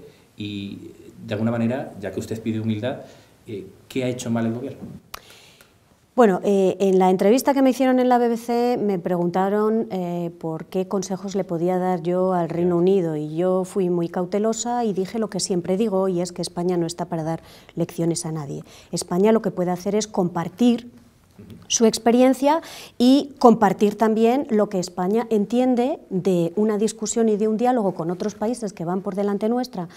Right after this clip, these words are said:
Speaker 2: en la gestión de esta crisis, o con, eh, científicos y expertos que nos dan constantemente recomendaciones y buenos consejos, cuáles son elementos importantes en una desescalada. Y lo que dije son tres cosas, que es lo que...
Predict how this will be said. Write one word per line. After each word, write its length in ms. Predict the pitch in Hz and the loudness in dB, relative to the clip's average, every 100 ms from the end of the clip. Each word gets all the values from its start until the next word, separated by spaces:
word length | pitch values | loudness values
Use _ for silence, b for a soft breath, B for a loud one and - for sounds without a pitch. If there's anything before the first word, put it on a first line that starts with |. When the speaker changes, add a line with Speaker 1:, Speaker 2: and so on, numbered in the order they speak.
| B B - | B B -2
Speaker 2:
en 100 | 180 | 0
la 60 | |
gestión 340 | 180 180 202 208 | 0 -4 -2 -2
de 60 | |
esta 180 | 208 214 | -4 -8
crisis, 440 | 208 247 - 311 302 B B | -6 -6 -6 -8 -10 B B
o 200 | 226 202 | 0 2
con, 380 | 202 196 196 190 | 2 4 2 0
eh, 180 | 190 185 | -2 -2
científicos 720 | - 180 220 233 240 240 240 | 0 0 0 -4 -2 -2 -2
y 40 | |
expertos 640 | 233 - 285 277 175 - - | -4 -2 -2 -2 -4 -6 -12
que 220 | - 180 | -6 -2
nos 320 | 165 160 151 151 | -2 -2 -6 0
dan 300 | 202 202 151 - _ _ | 0 0 -2 -10 _ _
constantemente 880 | 175 170 - 196 208 220 247 170 156 B B | -6 -4 -2 0 2 2 2 -2 -8 B B
recomendaciones 760 | - 185 175 175 170 247 240 - | -10 -4 -2 0 0 0 0 -2
y 40 | |
buenos 280 | 170 202 208 | 0 0 0
consejos, 560 | 208 220 240 240 269 277 B - | -2 -6 -6 -6 -8 -10 B -4
cuáles 280 | 214 240 247 | 0 0 -2
son 260 | 240 269 - - | -4 -6 -8 0
elementos 500 | 220 214 226 240 247 | 2 4 2 0 -4
importantes 680 | 220 185 214 240 277 294 - | -2 -2 -2 -2 -2 -6 -4
en 160 | 185 | 0
una 160 | 196 233 | 2 2
desescalada. 720 | 196 180 165 - 143 - - _ _ | -2 -4 -8 -12 -18 -20 -20 _ _
Y 160 | 196 156 | -2 -2
lo 120 | 147 | -4
que 120 | 139 | -4
dije 240 | 190 277 320 | -2 -2 -4
son 200 | - 294 | -2 -2
tres 200 | 269 240 | -2 -2
cosas, 440 | 320 339 202 165 B B B B | -2 -2 -4 -8 B B B B
que 240 | - 170 | -2 2
es 140 | 214 226 | 2 2
lo 160 | 202 | 0
que... 260 | 180 156 - | 0 -4 -6